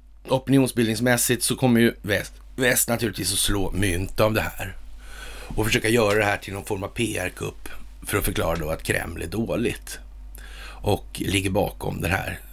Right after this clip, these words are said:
förgiftningen. Och det syns ju på att det är Novichok. Det var ju samma som Skripals i Salisbury. Och dessutom så satt ju då Skripal, han, den här, han sitter ju ihop då med den här Steele, alltså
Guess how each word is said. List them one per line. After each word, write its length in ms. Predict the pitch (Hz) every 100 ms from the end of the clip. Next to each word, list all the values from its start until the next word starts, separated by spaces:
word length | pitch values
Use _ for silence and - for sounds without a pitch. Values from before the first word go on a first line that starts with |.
| -
förgiftningen. 640 | - - 90 - - 80
Och 100 | 147
det 100 | 92
syns 260 | 101 98 95
ju 40 |
på 80 | 87
att 60 | 90
det 80 | 90
är 40 |
Novichok. 600 | 90 87 - 107 - - - - - - - -
Det 80 |
var 160 | 104 98
ju 180 | 92 - - -
samma 300 | - 113 95
som 140 | 101
Skripals 580 | 98 101 98 101 104 -
i 260 | - - -
Salisbury. 640 | - - - - - - - - - - - - - - - -
Och 300 | 110 95 78
dessutom 600 | 107 - 101 - 87 104
så 200 | 110 104
satt 260 | 107 98
ju 60 | 113
då 180 | 104 92 - - - - -
Skripal, 600 | - - 104 - 151 127
han, 240 | 110 120 104
den 180 | 123
här, 200 | 107 139
han 200 | 143 113
sitter 280 | 117 143 -
ju 60 | 160
ihop 480 | 151 147 214 - -
då 140 | 101
med 160 | 98 95
den 80 | 92
här 160 | 92
Steele, 600 | 87 - - 135 131 98
alltså 340 | 98 - 95